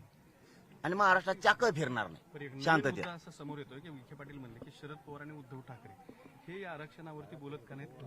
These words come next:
Speaker 2: गप्प का? खरं तर पाठीमागे जेव्हा लाठीचार्ज झाला, हे सगळे झाडून नेते अंतरवलीत आले, तुम्हाला भेटून गेले.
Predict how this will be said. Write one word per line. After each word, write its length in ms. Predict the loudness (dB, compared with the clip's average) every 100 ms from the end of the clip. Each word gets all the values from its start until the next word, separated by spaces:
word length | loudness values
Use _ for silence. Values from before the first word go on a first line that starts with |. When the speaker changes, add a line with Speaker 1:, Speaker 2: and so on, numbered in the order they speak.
| -10
Speaker 2:
गप्प 180 | -10
का? 180 | -10 -10
खरं 360 | -10 -12 -12 -12
तर 80 | -12
पाठीमागे 460 | -10 -10 -10 -10
जेव्हा 180 | -10 -8
लाठीचार्ज 400 | -8 -8 -10 -10
झाला, 160 | -10 -8
हे 80 |
सगळे 360 | -10 -10 -10 -10
झाडून 240 | -10 -8
नेते 180 | -10 -10
अंतरवलीत 420 | -10 -10 -10 -10 -10
आले, 120 | -12
तुम्हाला 280 | -12 -12 -14
भेटून 300 | -12 -12 -12
गेले. 180 | -12 -14